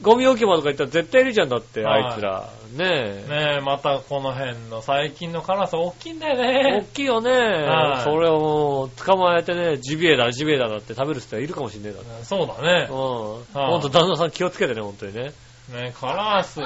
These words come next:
Speaker 2: いや、カラスはさばけないよ、言っとくけど。
Speaker 1: <laughs>
Speaker 2: 一応言っとくけどね。
Speaker 1: さばいてっていう。
Speaker 2: うん。
Speaker 1: うん。
Speaker 2: 危ないからね。
Speaker 1: うん。
Speaker 2: 気をつけないといけないね。
Speaker 1: 気をつけてくださいね、ほんとにね。
Speaker 2: はい。日本では食べません、カラスは。
Speaker 1: そうなんですよね。
Speaker 2: はい。
Speaker 1: でも、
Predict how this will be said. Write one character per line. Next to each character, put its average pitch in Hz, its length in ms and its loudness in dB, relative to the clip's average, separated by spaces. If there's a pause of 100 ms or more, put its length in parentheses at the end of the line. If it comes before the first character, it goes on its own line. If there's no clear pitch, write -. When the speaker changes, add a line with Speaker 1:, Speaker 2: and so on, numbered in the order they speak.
(600)
Speaker 2:
い 135 80 -12
や、 123 260 -10
カ 147 160 -4
ラ 208 200 -2
ス 208 100 -2
は 175 100 6
さ 170 120 4
ば 156 140 4
け 165 80 0
な 147 140 2
い - 20 -4
よ、 135 120 2
言 127 120 -2
っ 113 40 -8
と - 120 -6
く 120 100 -8
け 127 80 -6
ど。 107 220 -4 (440)
Speaker 1:
<laughs> - 440 -12
Speaker 2:
一 151 260 0
応 156 40 6
言 143 100 2
っ 143 40 -8
と 147 140 -2
く 139 60 -10
け 135 80 -6
ど 113 60 -4
ね。 110 40 -8
Speaker 1:
さ 131 80 2
ば 160 200 8
い 156 80 2
て 147 200 4
っ - 40 -2
て - 220 -18
い 101 100 -10
う。 104 120 -14 (120)
Speaker 2:
う 135 40 -8
ん。 - 20 -6
Speaker 1:
う 117 640 -6
ん。 - 1160 -10
Speaker 2:
危 196 40 -6
な 208 160 0
い 170 60 0
か 123 80 -6
ら 135 480 -4
ね。 117 420 -10
Speaker 1:
う 135 60 -12
ん。 123 40 -12
Speaker 2:
気 135 100 -8
を 147 80 -4
つ 143 80 -14
け 165 60 -6
な 131 80 -4
い - 40 -6
と 101 40 -10
い 98 40 -14
け 98 60 -18
な - 20 -20
い - 80 -20
ね。 - 40 -16
Speaker 1:
気 160 60 -8
を 151 60 -4
つ - 40 -4
け 147 120 -4
て 110 80 -6
く 95 60 -8
だ 87 60 -12
さ 92 80 -16
い 92 40 -16
ね、 101 60 -16
ほ 92 60 -16
ん 90 40 -18
と 107 320 -16
に 135 60 -6
ね。 - 20 -6
Speaker 2:
は 117 560 -2 (760)
い。 - 40 -14
日 127 80 -8
本 156 160 -2
で 139 60 0
は 120 80 -4
食 131 140 -4
べ 135 60 -6
ま 143 140 0
せ 165 180 0
ん、 151 60 -4
カ 123 120 -4
ラ 107 100 -6
ス - 100 -14
は。 104 220 -10 (260)
Speaker 1:
そ 123 140 -10
う 110 80 -6
な 95 60 -8
ん - 20 -14
で 87 60 -18
す - 80 -18
よ 104 100 -10
ね。 127 120 -6
Speaker 2:
は 135 680 -2
い。 165 40 -10
Speaker 1:
で 180 80 -2
も、 139 200 -2